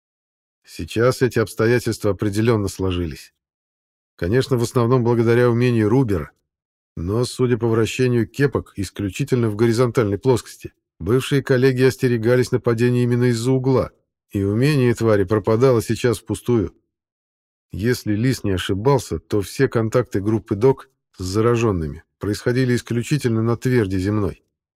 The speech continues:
Исключением была Анна, которой однажды посчастливилось лицезреть появление твари с высоты больше человеческого роста,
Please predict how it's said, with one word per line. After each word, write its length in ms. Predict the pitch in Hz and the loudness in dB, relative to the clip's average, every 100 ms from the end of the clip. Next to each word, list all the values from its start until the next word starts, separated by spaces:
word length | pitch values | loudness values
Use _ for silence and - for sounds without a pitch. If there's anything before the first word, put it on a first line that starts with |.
| _ _ _ _ - | _ _ _ _ -12
Исключением 720 | 110 - 135 - 160 131 127 | -10 -4 -6 -2 0 2 2
была 320 | 123 127 120 - | 4 4 2 0
Анна, 400 | 131 101 78 - _ _ _ | 0 0 -4 -10 _ _ _
которой 420 | - 87 127 123 | -8 -2 2 2
однажды 380 | 120 127 127 113 | 2 2 2 0
посчастливилось 760 | 113 113 127 131 143 117 104 - | -2 -2 -4 0 2 2 0 -2
лицезреть 540 | 107 120 117 123 110 | -4 0 0 2 0
появление 440 | - 110 117 117 113 | 0 2 2 2 0
твари 300 | 127 135 120 | 0 2 2
с 120 | - | -2
высоты 360 | 113 123 120 | -2 -2 -2
больше 360 | 110 107 110 107 | -2 0 -2 -4
человеческого 640 | - 110 113 - - 104 | 0 2 2 -2 -4 0
роста, 340 | 123 120 - | 0 0 -4